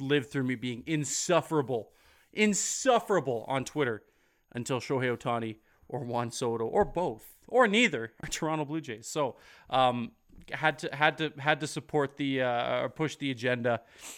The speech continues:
despite people thinking that maybe he's not going to be there. Okay, let's talk about the Calgary part of Game Over Calgary, the Calgary Flames,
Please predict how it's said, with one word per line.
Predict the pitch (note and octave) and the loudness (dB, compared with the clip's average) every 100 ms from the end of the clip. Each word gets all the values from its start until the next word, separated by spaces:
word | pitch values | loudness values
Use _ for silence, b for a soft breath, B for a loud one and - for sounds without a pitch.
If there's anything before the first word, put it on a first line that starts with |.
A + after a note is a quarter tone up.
| B | B
despite | C#3 C3 D3 C3+ - | -6 -4 0 0 -2
people | C3+ B2+ | -8 -6
thinking | - B2+ - A#2 | -6 -8 -8 -6
that | A#2 A#2 | -4 -4
maybe | A#2 A#2 | -6 -6
he's | A#2+ A2 | -8 -10
not | A#2 A2+ | -10 -10
going | A2+ A2 | -10 -10
to | |
be | G#2 | -10
there. | A2+ - | -10 0
Okay, | G3 - F3+ - _ _ _ | 2 6 4 4 _ _ _
let's | E3 - | -8 0
talk | G3 F#3+ | 4 4
about | F#3+ E3+ E3+ D3+ b b b | 4 2 2 0 b b b
the | - D3 | -4 2
Calgary | F3+ F3+ F3 C#3+ | 10 10 10 6
part | C3+ C#3+ B2+ A2 _ _ _ _ _ | 2 4 4 2 _ _ _ _ _
of | B2+ | -6
Game | G#2+ C#3 C3+ | 0 0 2
Over | A#2 | -2
Calgary, | - B2+ A#2+ A#2 | 2 4 4 0
the | A2 | -4
Calgary | - B2+ A#2 | 2 2 0
Flames, | - C3+ A#2 G#2 - | -2 -2 -2 -6 -14